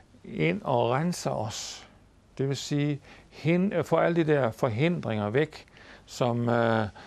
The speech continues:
så-, som, som, øh, Guds kærlighed kan, kan, kan fjerne fra os. Kærligheden er langmodig, kærligheden er mild, kærlighed, ja, og så videre. Og, og, og, øh, det, det er også et tegn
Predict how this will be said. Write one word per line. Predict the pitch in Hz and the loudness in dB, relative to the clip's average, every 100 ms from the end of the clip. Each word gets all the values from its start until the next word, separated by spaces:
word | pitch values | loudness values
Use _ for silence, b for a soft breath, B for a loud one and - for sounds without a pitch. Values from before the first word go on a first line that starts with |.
| B - | B -12
så-, | - 143 | -6 -6
som, | - 127 139 | -2 -4 -4
som, | 123 113 110 | -6 -6 -6
øh, | 110 98 - - - - 135 147 - - | -8 -10 -16 -18 -12 -10 -10 -14 -12 -2
Guds | 131 - | -2 -2
kærlighed | 151 160 139 127 113 | 0 0 2 2 0
kan, | 127 113 - | -2 -4 -4
kan, | 120 - | -6 -6
kan | 120 107 | -8 -6
fjerne | 127 131 156 139 | -2 -2 0 -2
fra | 127 120 | -2 -4
os. | 117 - B B B | -4 -10 B B B
Kærligheden | - 127 131 123 120 120 113 | -4 0 0 0 0 0 0
er | 113 107 B B | 0 -2 B B
langmodig, | 117 107 101 117 127 120 117 | -6 -4 -2 0 0 0 -4
kærligheden | 131 123 123 110 110 | -4 -4 -4 -4 -4
er | 104 | -4
mild, | 107 117 139 - B B - | -2 0 -2 -6 B B -10
kærlighed, | 123 123 123 - | -8 -6 -8 -8
ja, | 110 104 - B B | -6 -6 -10 B B
og | 117 - | -4 -2
så | 110 | -2
videre. | 117 123 113 B B B - | 0 0 -2 B B B -2
Og, | 127 131 - | 0 0 0
og, | 120 123 - | 0 0 2
og, | 120 117 117 120 120 | 2 4 2 2 2
øh, | 120 117 B B B 143 | 0 -4 B B B -4
det, | 160 135 - 165 - - 135 127 | -4 -6 -12 -14 -18 -12 0 4
det | 151 165 | 6 6
er | 156 | 4
også | 170 160 156 | 4 2 -2
et | 147 123 - - - | -2 -4 -6 -20 -12
tegn | - 156 151 107 101 98 | -6 -2 -2 -2 -8 -10